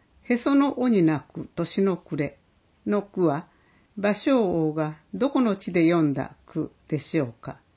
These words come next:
一、伊賀上野。二、江戸。三、一ノ関。四、尾花沢。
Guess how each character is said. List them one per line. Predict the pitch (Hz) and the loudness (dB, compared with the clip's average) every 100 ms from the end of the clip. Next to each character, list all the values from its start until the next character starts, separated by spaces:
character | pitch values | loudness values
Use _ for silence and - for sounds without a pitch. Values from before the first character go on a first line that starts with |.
| _ _ _ _ _ _ _ _ | _ _ _ _ _ _ _ _
一、 | 339 190 - 202 202 - _ _ _ - | -6 -6 -4 -4 -4 -8 _ _ _ -2
伊 | 247 | 2
賀 | 233 165 | 4 4
上 | 156 151 147 | 6 4 2
野。 | 139 - _ _ _ _ _ _ _ _ | 0 -4 _ _ _ _ _ _ _ _
二、 | 196 180 175 - _ _ _ | 0 2 0 -4 _ _ _
江 | 185 185 | -2 0
戸。 | 175 - - _ _ _ _ _ _ _ _ | 0 -4 -10 _ _ _ _ _ _ _ _
三、 | - - 208 196 - _ _ _ - | -10 -2 0 0 -4 _ _ _ -6
一 | 196 - 233 | -6 0 0
ノ | 214 | 0
関。 | - 147 - - - _ _ _ _ _ _ _ _ | 0 -4 -4 -14 -16 _ _ _ _ _ _ _ _
四、 | 226 214 147 - _ _ _ - | -2 0 0 -4 _ _ _ -4
尾 | 208 | 0
花 | 233 208 185 | 0 0 -2
沢。 | 151 127 131 | -2 -2 -6